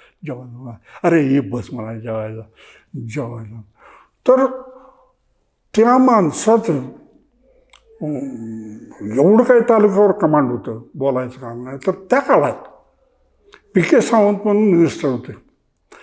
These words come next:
दहा वेळा मुख्यमंत्री होता होता त्यांना कोणतरी बगल द्यायचं आणि टाळायचं,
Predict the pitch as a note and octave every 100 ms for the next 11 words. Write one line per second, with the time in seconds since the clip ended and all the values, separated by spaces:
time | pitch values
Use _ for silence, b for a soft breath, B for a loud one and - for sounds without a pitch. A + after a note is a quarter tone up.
0 | B B B A#2+ - A#3 A#3 A#3 A#3+ A3
1 | - F#3 F#3+ F#3 G3 D#3 - F#3 D#3+ D#3
2 | C#3 C3+ C#3+ D3+ D3 D3 D#3+ D#3 C#3+ D3
3 | D3 D3+ D3+ F#3 C4 - _ _ _ _
4 | _ _ _ - D3+ - G3 B2 A2 G2+